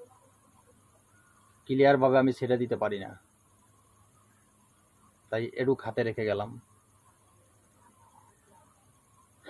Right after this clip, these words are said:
আপনারা যারা কাজ করবেন, এই কাজটি যারা করবেন, অফলাইনে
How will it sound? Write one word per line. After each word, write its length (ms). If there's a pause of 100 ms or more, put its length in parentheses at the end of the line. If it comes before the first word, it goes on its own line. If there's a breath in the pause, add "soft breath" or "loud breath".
(360 loud breath)
আপনারা 380 (100)
যারা 240
কাজ 160
করবেন, 400 (180)
এই 120
কাজটি 300
যারা 120 (100)
করবেন, 280 (1800)
অফলাইনে 380